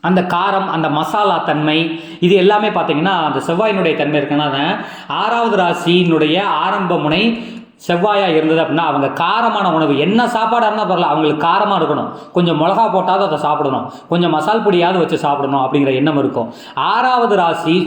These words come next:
சுக்கிரனை வந்து தொடர்பு கொண்டது அப்படின்னா, அவங்க கண்டிப்பா சாப்பாட்டுல கொஞ்சமாவது இனிப்பு, அல்லது சாப்பிட்ட பிறகு கொஞ்சமாவது அது இனிப்பு எடுத்து சாப்பிடணும்னு நினைப்பாங்க. சாப்பிட்டு முடிச்சக்கப்புறம் ஒரு ஃபைனல் டச்சா இனிப்பை சாப்பிடணும்னு நினைப்பாங்க. ஆறாவது ராசி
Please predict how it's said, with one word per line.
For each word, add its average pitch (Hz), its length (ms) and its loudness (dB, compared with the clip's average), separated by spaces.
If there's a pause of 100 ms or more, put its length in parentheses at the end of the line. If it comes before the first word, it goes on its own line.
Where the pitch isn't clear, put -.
சுக்கிரனை 226 460 2
வந்து 175 220 0
தொடர்பு 165 280 0
கொண்டது 147 260 2
அப்படின்னா, 131 280 0 (380)
அவங்க 165 300 0
கண்டிப்பா 208 320 0 (100)
சாப்பாட்டுல 170 480 0 (880)
கொஞ்சமாவது 226 560 2
இனிப்பு, 190 280 2 (260)
அல்லது 151 360 0
சாப்பிட்ட 180 460 0
பிறகு 226 180 2 (120)
கொஞ்சமாவது 202 420 2
அது 156 160 0
இனிப்பு 226 240 2
எடுத்து - 240 -2
சாப்பிடணும்னு 139 380 0
நினைப்பாங்க. 104 300 -8 (760)
சாப்பிட்டு 226 340 -2
முடிச்சக்கப்புறம் 208 440 2
ஒரு - 100 0
ஃபைனல் 208 400 2
டச்சா 180 300 0 (400)
இனிப்பை 220 300 2
சாப்பிடணும்னு 151 340 -2
நினைப்பாங்க. 120 340 -4 (520)
ஆறாவது 240 440 0
ராசி 165 320 0